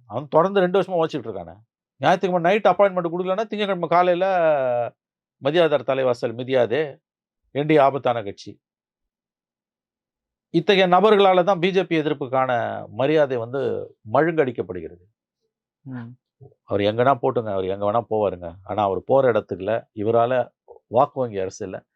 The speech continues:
Speaker 1: எந்த கட்சியில அவர் சேர்ந்தாலும் அவர்களுக்கு எந்த
Speaker 2: இல்ல,
Speaker 1: லாபமும்
Speaker 2: எடப்பாடி
Speaker 1: இருக்காது.
Speaker 2: பழனிசாமி அவர்களுக்கு இப்போ ஒரு பெரிய தோல்வி வந்திருக்கு அப்படின்னா அதுக்கு ஓ பன்னீர்செல்வம் ஒரு காரணம் இல்ல. கட்சி பிளவு உண்டு கிடக்குது, பிரிஞ்சு இருக்குது, சிதறி இருக்குது. ஓ பி எஸும் உடைச்சிருக்காருல்ல.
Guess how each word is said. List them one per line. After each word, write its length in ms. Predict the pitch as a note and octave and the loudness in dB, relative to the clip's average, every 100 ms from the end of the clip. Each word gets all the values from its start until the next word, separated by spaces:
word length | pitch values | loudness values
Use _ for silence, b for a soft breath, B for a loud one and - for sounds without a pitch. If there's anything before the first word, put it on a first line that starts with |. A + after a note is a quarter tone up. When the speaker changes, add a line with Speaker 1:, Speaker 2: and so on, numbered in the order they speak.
| _ | _
Speaker 1:
எந்த 200 | - G#2+ | -6 -2
கட்சியில 300 | A#2 A#2+ C3+ | -2 -2 -2
அவர் 120 | A2+ G2+ | -2 -2
சேர்ந்தாலும் 400 | G#2+ G2 G#2 G#2 | -6 -4 -4 -2
அவர்களுக்கு 320 | F#2 F2+ F2+ | -4 -6 -6
எந்த 140 | F#2+ | -4
Speaker 2:
இல்ல, 120 | G2 | 0
Speaker 1:
லாபமும் 160 | G2 D#3 | 2 4
Speaker 2:
எடப்பாடி 280 | E3 F3 A3+ | 4 4 4
Speaker 1:
இருக்காது. 280 | A3+ G#3 G#3 | 4 4 2
Speaker 2:
பழனிசாமி 420 | F#3 G3 F#3+ F#3+ | 2 2 2 0
அவர்களுக்கு 500 | F3+ F3+ F#3 F3 A3+ | 0 2 0 0 -2
இப்போ 160 | F#3+ | 0
ஒரு 140 | F3+ D3 | 0 0
பெரிய 260 | D#3+ G3 | 2 0
தோல்வி 380 | F3+ E3+ A3 G#3+ | 2 2 4 4
வந்திருக்கு 460 | G3+ E3+ F3+ F3 F3 | 2 0 -2 -2 -2
அப்படின்னா 160 | D3+ | -2
அதுக்கு 220 | E3+ F#3+ C#3+ | -4 -4 -2
ஓ 200 | D#3 A#3+ | 0 2
பன்னீர்செல்வம் 520 | B3 A#3 G#3+ A3 A3+ | 2 2 0 -2 -2
ஒரு 100 | F#3 | 0
காரணம் 240 | F3 F3 | 0 0
இல்ல. 120 | E3 | -4
கட்சி 360 | E3 D#3+ - G3+ | 0 -2 -2 -10
பிளவு 240 | E3 E3+ | -2 0
உண்டு 200 | E3+ E3+ | 0 -2
கிடக்குது, 580 | D3+ C#3+ C#3 C3+ D#3 F#3+ - _ _ _ - | -4 -4 -6 -6 -8 -10 -16 _ _ _ 0
பிரிஞ்சு 260 | G3 G3 F3+ | 2 2 0
இருக்குது, 180 | D3+ G3 | 0 -2
சிதறி 380 | F3 E3 F3 | 0 0 0
இருக்குது. 380 | D3 A#2+ A2 C3+ - | -2 -4 -8 -8 -4
ஓ 200 | E3 A3 | -2 2
பி 140 | A#3 | 2
எஸும் 240 | A#3 A#3 | 2 2
உடைச்சிருக்காருல்ல. 680 | G3 G3 G3 D3+ C3+ B2 B2+ | 2 0 0 0 -2 -4 -6